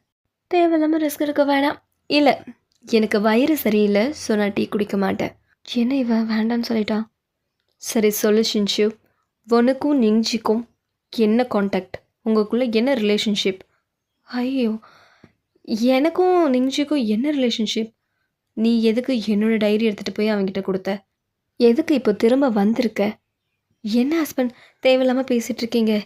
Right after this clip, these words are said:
நீங்க சொல்றது எதுவும் எனக்கு புரியல. ஓ, உனக்கு மென் வேஷம் ரொம்ப சூப்பரா இருந்துச்சு. மென் வேஷமா? அதையும் கண்டுபிடிச்சிட்டான் போலயே. நான் எதுக்கு அந்த ட்ரெஸ் எல்லாம் போட போறேன்? நீங்க யாரையோ பார்த்து அப்படிலாம் சொல்லிட்டு இருக்கீங்க. நான் ஏன்?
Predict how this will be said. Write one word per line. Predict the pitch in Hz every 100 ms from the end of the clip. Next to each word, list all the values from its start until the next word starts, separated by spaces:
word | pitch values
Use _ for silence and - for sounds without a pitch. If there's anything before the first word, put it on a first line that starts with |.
| _
நீங்க | - 247
சொல்றது | 226 254 302 294
எதுவும் | 240 302
எனக்கு | 277 233
புரியல. | 220 240 269 220 214 233 _ _ _ _ _ _ -
ஓ, | 220 214 220 _ _ _ _ -
உனக்கு | 233 240 247 220 208 196
மென் | 220 214 247
வேஷம் | 349 320 - 233
ரொம்ப | 220 302 359
சூப்பரா | 277 240 247
இருந்துச்சு. | 220 202 214 226 - - - _ _ _ _ - -
மென் | - 226 220 302
வேஷமா? | 302 269 226 208 214 _ _
அதையும் | - 214 240 247
கண்டுபிடிச்சிட்டான் | 247 226 226 226 - 226
போலயே. | 220 220 233 233 - - _ _ - 202
நான் | 220 214 240 320
எதுக்கு | 339 349 339
அந்த | 277
ட்ரெஸ் | 254 247 240
எல்லாம் | 233 226
போட | 220 208
போறேன்? | 208 208
நீங்க | 208 214
யாரையோ | 214 196 220 311
பார்த்து | 330 262 233 254 233
அப்படிலாம் | 226 220
சொல்லிட்டு | 226 208 208 208
இருக்கீங்க. | 220 214 208 202 - - _ -
நான் | 262 285
ஏன்? | 302 302